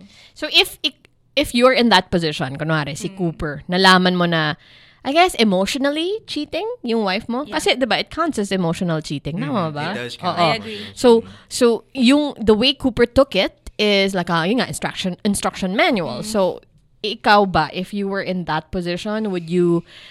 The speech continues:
Speaker 1: be able to also do that? Or ano ba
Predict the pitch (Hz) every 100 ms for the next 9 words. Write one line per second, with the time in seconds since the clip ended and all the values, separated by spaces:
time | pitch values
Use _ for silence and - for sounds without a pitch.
0 | - _ _ - 170 160 160 - 151 165
1 | 208 220 220 247 247 247 247 - 196 233
2 | 294 277 277 269 196 277 349 403 440 453
3 | - 196 196 196 208 202